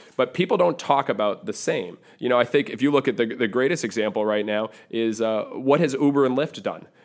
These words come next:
And, you know, obviously Uber's in the news right now, and but, but Lyft, and it, they're standing out because what do people hate about the cab industry? It was a main, it's the main things. The cab industry,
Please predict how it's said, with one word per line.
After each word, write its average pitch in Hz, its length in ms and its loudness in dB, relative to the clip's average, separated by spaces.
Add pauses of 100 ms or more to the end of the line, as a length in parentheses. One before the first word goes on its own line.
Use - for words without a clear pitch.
(120)
And, 113 420 -2
you 120 140 -2
know, 113 120 4
obviously 123 340 2
Uber's 120 320 4
in 110 80 2
the 107 40 4
news 107 300 2
right 107 160 4
now, 107 280 2
and 101 140 0
but, 107 200 -2 (160)
but 117 140 4
Lyft, 127 280 0
and 117 180 -4
it, 113 180 -4
they're 117 140 -2
standing 135 380 0
out 151 300 -4
because 113 560 -2
what 120 140 0
do 135 60 -2
people 131 280 -10
hate 117 260 -8
about 120 200 -8
the 104 60 -10
cab 113 320 -8
industry? - 460 -14 (320)
It 120 140 0
was 120 100 2
a 123 60 4
main, 127 320 0
it's 160 80 -6
the 135 80 2
main 147 220 2
things. 104 400 -10 (160)
The 107 60 -2
cab 110 300 -2
industry, 120 460 -4